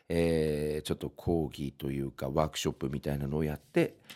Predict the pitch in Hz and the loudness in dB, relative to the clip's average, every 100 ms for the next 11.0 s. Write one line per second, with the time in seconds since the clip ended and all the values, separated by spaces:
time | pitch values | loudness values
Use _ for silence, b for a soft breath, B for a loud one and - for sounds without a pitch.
0 | B B 117 - - 90 80 - - - | B B 0 0 -4 -4 -4 -6 -14 -14
1 | - 120 143 - 92 82 80 78 67 62 | -6 -2 -2 -2 -2 0 0 -2 -4 -10
2 | - 64 67 65 69 - 67 - - - | -12 -10 -8 -8 -12 -14 -16 -14 -16 -10
3 | 71 76 - _ - B B B B B | -6 -6 -6 _ -20 B B B B B
4 | 104 104 101 101 101 98 95 - 120 - | -4 -2 0 0 0 0 -2 -2 -2 -2
5 | - - - 202 196 147 107 90 95 85 | -8 -20 -2 0 2 2 0 2 0 -2
6 | - - - 90 78 139 147 151 139 143 | -6 -12 -6 -2 4 4 6 4 4 4
7 | 139 131 92 90 87 82 - 82 - 104 | 6 4 4 0 0 -2 -2 -6 -4 0
8 | 113 113 110 107 - 90 - 82 82 80 | 2 2 2 0 -2 -4 -4 -4 -2 -2
9 | 69 - - 76 - - B B - - | -4 -6 -4 -4 -4 -10 B B -4 -4
10 | - 196 185 185 170 - 135 139 95 | -2 0 2 2 2 -2 2 4 4